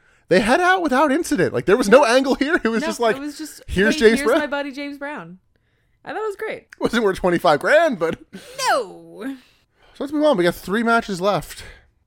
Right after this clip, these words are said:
Speaker 2: But first, Mean Gene interviews Scott Hall. Hall notes that he's in timeout, and I'm like, "That might be, uh, <laughs> a little bit of an understatement right now."
Speaker 1: Uh-huh.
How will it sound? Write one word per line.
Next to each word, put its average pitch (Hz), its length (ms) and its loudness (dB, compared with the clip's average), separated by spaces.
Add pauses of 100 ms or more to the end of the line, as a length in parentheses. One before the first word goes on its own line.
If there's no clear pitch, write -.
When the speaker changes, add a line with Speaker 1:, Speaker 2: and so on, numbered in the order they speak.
(120)
Speaker 2:
But 135 120 -12
first, 233 300 -6
Mean 190 300 0
Gene 240 240 -2
interviews 202 400 -4
Scott 196 320 0
Hall. 185 320 -2 (460)
Hall 180 200 2
notes 180 320 0
that 143 140 0
he's 147 200 -4
in 160 200 0
timeout, 160 640 2
and 110 100 -6
I'm 117 120 -4
like, 107 200 -4
"That 147 300 -2
might 107 260 -4
be, 107 300 -2
uh, 107 180 -2 (100)
<laughs> - 80 -20
a 151 60 -10
little 120 320 -4
bit 117 140 -4
of 107 100 -6
an 117 60 0
understatement 127 460 -2
right 135 120 0
now." 170 200 -2 (200)
Speaker 1:
Uh-huh. 311 360 -2